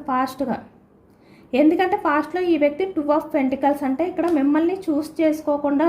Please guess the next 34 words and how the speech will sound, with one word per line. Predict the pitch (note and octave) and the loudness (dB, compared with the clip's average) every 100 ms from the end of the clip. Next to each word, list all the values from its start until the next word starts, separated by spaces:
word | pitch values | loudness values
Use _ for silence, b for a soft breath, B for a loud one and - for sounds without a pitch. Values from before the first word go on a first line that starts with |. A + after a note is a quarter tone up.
| C#4 | 2
వేరే | B3+ C4 C4 | 2 0 -2
వాళ్ళని | B3+ B3+ B3+ | -2 -2 -2
చూస్ | A#3 A3+ A3+ | -4 -4 -6
చేసుకున్నారు. | A3 - A3+ A3+ G#3 - B B B D4+ | -6 -6 -2 -2 -2 -10 B B B -2
ఇప్పుడు | F#4+ F4+ | 2 4
మళ్ళీ | E4 E4+ A4 C#4+ | 4 2 0 0
వేరే | C4+ D4+ D#4 | 2 4 4
వాళ్ళని | D#4 E4 D#4+ | 2 2 2
వదిలిపెట్టి | D4+ D#4 D#4 D#4 D#4 G#4 G#4 | 2 2 2 0 -2 -6 -2
మిమ్మల్ని | D4 C#4 D#4 E4 D#4 | 0 2 0 0 -2
చూస్ | C#4+ - | -4 -4
చేసుకుంటున్నారు. | C#4 C4 - A#3+ A3+ A3+ A3 - B B B | -6 -6 -4 -2 0 0 0 -6 B B B
అంటే | D#4 F#4+ | 0 0
ఇక్కడ | F#4+ G#4 | -2 -2
తన | C#4+ C#4 D4+ | 0 2 4
లైఫ్లో | D#4+ E4+ D#4+ | 4 4 2
ఉన్న | D4+ D4+ | 2 2
వాళ్ళు | D4+ C#4 B3 | 2 2 0
ఎవరు | C4 D4+ D4 | -2 -2 0
కూడా | D4 F4+ C4 | 0 0 -4
తనకి | C4 C4+ A#3+ | -4 -4 -2
వద్దు | A#3 A3 C#4+ C#4 | -2 0 0 0
అని | C#4 C#4 | 0 -4
చెప్పి | A#3+ F4+ C4 | -4 -2 0
మళ్ళీ | C#4 D4+ | 2 2
మీ | C4+ C#4+ | 2 0
దగ్గరికి | C#4+ C#4 B3+ | -2 -4 -4
రావాలి | A#3 A#3+ B3 B3 B3 | -4 -2 -2 -2 -2
అని | A#3 | -4
చెప్పి | A#3 D#4+ G4 B B B B C#4 | -6 -6 -8 B B B B 0
ఈ | C#4+ | 2
వ్యక్తి | C4 - G4+ G#4+ - - - - - - A3+ | 2 0 -4 -4 -14 -20 -20 -20 -20 -6 -2
అనుకుంటున్నారు. | B3 C#4+ C4 C4 A3+ F#3+ - - _ _ _ _ _ _ _ _ _ - - - | 0 0 0 2 0 0 -8 -18 _ _ _ _ _ _ _ _ _ -20 -20 -6
కనుక | D#4+ E4+ | -2 0